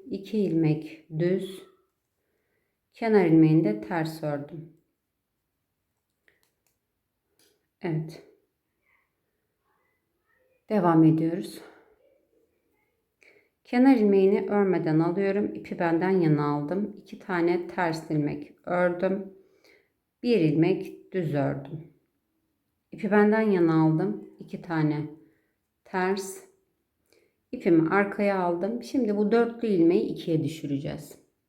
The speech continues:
Nasıl yapacağız? Önce ikisini birlikte düz örüyorum. Bir kez de soldan girerek düz örüyorum. Ve iki ilmeği,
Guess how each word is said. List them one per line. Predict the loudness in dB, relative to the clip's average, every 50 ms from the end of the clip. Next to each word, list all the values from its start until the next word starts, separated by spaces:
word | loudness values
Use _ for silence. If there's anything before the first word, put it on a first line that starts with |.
| _ _ -6
Nasıl | -2 -2 -2 -2 -4 -6
yapacağız? | -6 -6 -6 -10 -6 -4 -4 -4 -4 -4 -8 -14 -18 _ _ _ _ _ _ _ _ _ _ _ _ _ _ _ _ _ _ _ _
Önce | 0 0 2 2 2 0
ikisini | -2 -2 -4 -6 -2 0 0 2 4 4
birlikte | 4 2 2 0 -2 -6 -6 -6 -6 -4 -2
düz | -2 -2 -2 -2
örüyorum. | -2 -2 -2 -4 -4 -4 -4 -4 -4 -6 -6 -8 -16 -20 -20 _ _ _ _ _ _ _ _ _ _ _ _ _ _ _ _ _ _ _ _ _ _ _ _ _ _ _ _ _ _ _ _ -20 _ _ _ _ _ _ _ _
Bir | -2 -2 -2 2
kez | 4 4 4 4 4 0
de | 0 0 0 0 -4 -8 -14 -18 -20 _
soldan | -20 -20 -20 -4 0 0 0 2 2 2 2 2 2 4
girerek | 2 2 2 0 0 -2 -4 -6 -8 -14 -14 -8
düz | -6 -6 -2 0
örüyorum. | 0 0 0 0 -2 -4 -4 -4 -4 -6 -6 -8 -12 -20 _ _ _ _ _ _ _ _ _ _ _ _ _ _ _ _ _ _ _ _ _ _ _ _ _ _ _ _ _ _ _ _ _ _ _ _ _ _ _ _ _ _ _ _ _ _ _ _ -8
Ve | -6 -6 -4
iki | -6 -8 -4 -2 0 0
ilmeği, | 4 6 6 8 8 6 4 2 0 -2 -6 -10 -16